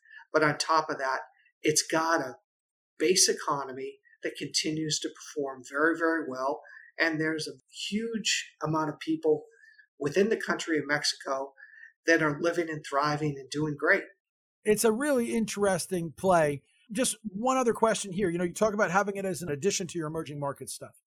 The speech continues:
Speaker 2: In the past, as I mentioned, you know, folks would talk about single country risk.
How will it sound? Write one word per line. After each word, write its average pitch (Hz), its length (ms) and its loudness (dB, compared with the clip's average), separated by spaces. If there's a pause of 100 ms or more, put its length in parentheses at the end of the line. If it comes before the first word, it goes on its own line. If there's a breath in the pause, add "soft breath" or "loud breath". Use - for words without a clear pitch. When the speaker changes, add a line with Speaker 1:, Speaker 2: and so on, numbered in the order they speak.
(240)
Speaker 2:
In 262 160 2
the 254 80 4
past, 214 380 8
as 190 140 2
I 185 220 -2
mentioned, 196 320 -2
you 156 60 -2
know, 151 100 0
folks 208 240 2
would 185 100 -8
talk 196 180 4
about 180 180 0
single 175 280 -2
country 175 340 -6
risk. 123 340 -18